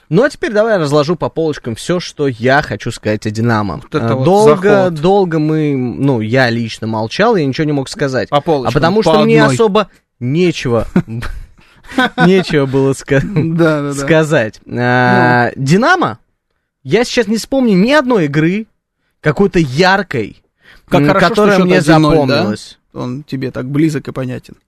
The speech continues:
Speaker 1: Так,
Speaker 2: В принципе.
Speaker 1: выключи ему микрофон, Жень.
Speaker 2: <laughs>
Speaker 1: Дай я поговорю
Speaker 2: Да,
Speaker 1: нормально со
Speaker 2: да,
Speaker 1: слушателями.
Speaker 2: да, ну.
Speaker 1: Так вот, а, ни одной нормальной игры, а, это первое. Второе. Соответственно, мне не нравится,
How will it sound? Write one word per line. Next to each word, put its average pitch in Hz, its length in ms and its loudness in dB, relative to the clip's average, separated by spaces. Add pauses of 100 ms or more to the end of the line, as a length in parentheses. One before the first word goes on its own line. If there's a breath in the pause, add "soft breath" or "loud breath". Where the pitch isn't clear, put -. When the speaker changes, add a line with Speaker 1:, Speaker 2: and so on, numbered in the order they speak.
Speaker 1:
Так, 135 120 0
Speaker 2:
В - 40 -4
принципе. 180 220 -2
Speaker 1:
выключи - 180 -6
ему 117 120 -2
микрофон, 117 440 -2
Жень. 294 200 2
Speaker 2:
<laughs> 277 480 2
Speaker 1:
Дай 196 220 4
я 160 60 0
поговорю 143 420 2
Speaker 2:
Да, 175 60 4
Speaker 1:
нормально 135 360 2
со 180 120 0
Speaker 2:
да, 175 60 2
Speaker 1:
слушателями. 127 520 -4
Speaker 2:
да, 180 400 0
ну. 196 180 2
Speaker 1:
Так 180 120 4
вот, 214 320 2
а, 165 240 2
ни 190 140 2
одной 240 340 2
нормальной 170 480 0
игры, 156 320 -2 (520)
а, 131 500 0
это 143 200 0
первое. 113 460 -2 (180)
Второе. 180 720 0 (540 soft breath)
Соответственно, 175 640 0
мне 185 340 4
не 202 260 2
нравится, 170 720 -2